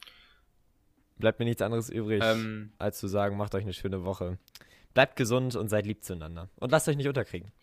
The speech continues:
Speaker 1: Ganz wichtig.
Speaker 2: Ja, also, <laughs> ja, dein toller Standardspruch, Maxi. Es, er ist mir immer noch nicht ans Herz gewachsen,
Speaker 1: <laughs>
Speaker 2: aber <laughs> auch von meiner Seite hat wieder sehr viel Spaß gemacht.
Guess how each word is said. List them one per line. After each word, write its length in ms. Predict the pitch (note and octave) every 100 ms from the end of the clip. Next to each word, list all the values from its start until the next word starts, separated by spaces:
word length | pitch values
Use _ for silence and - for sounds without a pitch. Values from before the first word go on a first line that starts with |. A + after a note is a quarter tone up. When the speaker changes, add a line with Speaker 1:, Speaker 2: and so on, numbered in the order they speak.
| - - _ _ - -
Speaker 1:
Ganz 200 | G#2 F#2+
wichtig. 340 | G2+ - E2 _ _ _
Speaker 2:
Ja, 140 | G2 B2+ - A#2+
also, 480 | A2+ A#2 A2 A2+ A2 A#2+ C#3 C#3+ B2+
<laughs> 360 | - - _
ja, 160 | G#2 G2+
dein 220 | G#2+ G#2
toller 280 | A#2 A2 G#2+
Standardspruch, 680 | - A#2 A#2 - - A2+
Maxi. 560 | G#2+ A2 - A2 G#2+ G#2 A#2 G#2+
Es, 400 | G2+ - - - - _ - - -
er 100 | B2
ist 100 | B2+
mir 100 | A#2+
immer 160 | A#2+
noch 140 | A2+ A2
nicht 140 | A2
ans 160 | A2 -
Herz 260 | A2 C#3+
gewachsen, 420 | A#2+ - - -
Speaker 1:
<laughs> 0 |
Speaker 2:
aber 320 | - G2+ G2 G2 - _ -
<laughs> 1300 | B2+ D#3 C3+ C3+ A#2 C#3 - - A2+ - - G3+ -
auch 180 | B2+ B2+
von 180 | C3
meiner 320 | B2 B2+ C3 A#2+
Seite 340 | B2 A#2+ B2
hat 180 | B2 -
wieder 200 | A#2 A2+
sehr 160 | A#2+
viel 140 | A#2 A2+
Spaß 360 | - A#2 A2+
gemacht. 460 | - A2 A2 - -